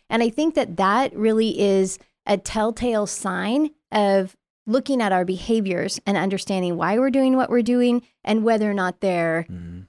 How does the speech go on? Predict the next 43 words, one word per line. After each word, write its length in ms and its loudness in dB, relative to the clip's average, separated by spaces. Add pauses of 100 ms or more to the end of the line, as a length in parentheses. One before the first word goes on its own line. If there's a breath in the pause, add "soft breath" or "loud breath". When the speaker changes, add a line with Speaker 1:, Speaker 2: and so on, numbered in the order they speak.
(100)
Speaker 1:
healthy 460 -2
or 80 -2
not. 300 -6 (220)
And 160 0
so 340 2
I 140 2
can 120 2
give 140 -2
you 80 0
an 80 0
example. 480 -8 (240)
So 380 4
I 220 2
know 300 4
that 400 0 (120)
for 140 0
me, 220 2
and 120 2
this 140 0
isn't 300 0
necessarily 720 0
holiday 540 2
specific, 680 -2
but 100 2
it's 180 0
just 160 -2
the 60 -2
one 160 0
that 120 -2
comes 340 -2
to 120 2
mind. 520 2
Speaker 2:
Yeah. 100 -14 (180 loud breath)
Speaker 1:
So 420 6 (100)
I, 440 2
when 140 2
I 80 2
was 140 2
in 100 2
school, 720 2 (160)
I 140 4
recognized 960 0
that 440 0